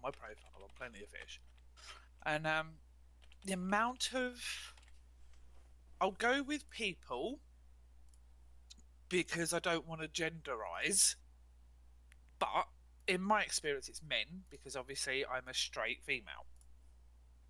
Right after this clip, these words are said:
So, in my experience, the amount of men that automatically see sub and that assume they can say and do what they like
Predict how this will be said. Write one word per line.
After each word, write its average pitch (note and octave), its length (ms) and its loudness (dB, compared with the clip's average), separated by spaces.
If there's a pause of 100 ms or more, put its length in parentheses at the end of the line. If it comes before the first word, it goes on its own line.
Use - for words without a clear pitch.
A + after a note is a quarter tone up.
(1500)
So, D3+ 580 4 (640)
in G#3+ 160 4
my A3 360 6
experience, - 1160 2 (1400)
the E3+ 80 -2
amount G#3+ 400 2
of A3 140 -6
men D#3+ 540 2
that - 300 2 (100)
automatically G3+ 760 0 (140)
see G3 540 4 (240)
sub F3 500 2 (720)
and D3 140 0
that - 100 -2
assume G3 720 4 (2000)
they F3+ 140 4
can E3+ 180 -4
say F3 260 6
and D#3 100 0
do E3+ 140 -2
what D#3 140 -4
they C#3 140 -2
like A#2 500 -2